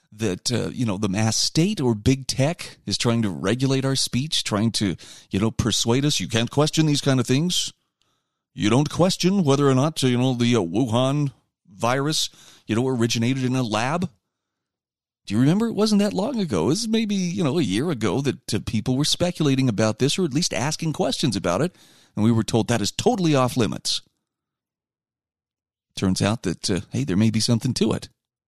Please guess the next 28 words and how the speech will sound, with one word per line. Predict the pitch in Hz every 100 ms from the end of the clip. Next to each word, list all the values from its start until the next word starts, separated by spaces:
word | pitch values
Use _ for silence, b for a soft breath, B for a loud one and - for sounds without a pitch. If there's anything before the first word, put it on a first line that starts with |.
| _ _ _ -
Thanks, | 95 104
Doctor | - 92 98
Fauci, | 104 101 107 135
for | - 120
your | 110
emails. | 135 165 95 127 151
By | 87
the | 110
way, | 120
I |
guess | 107 117
about | 95 - -
ten | - 123
thousand | 120 113 113 113
more | 139 120 - B B
emails | 113 110 107 127
have, | 104 90
uh, | 90 67
have | 107 92
since | - 131 -
been | 117 107
obtained | - - 104 131 175 B B B B B
under | 104 110
the |
Freedom | 104 117 113
of | 117 117
Information | 151 - 120 196 - 107
Act. | 95 139 -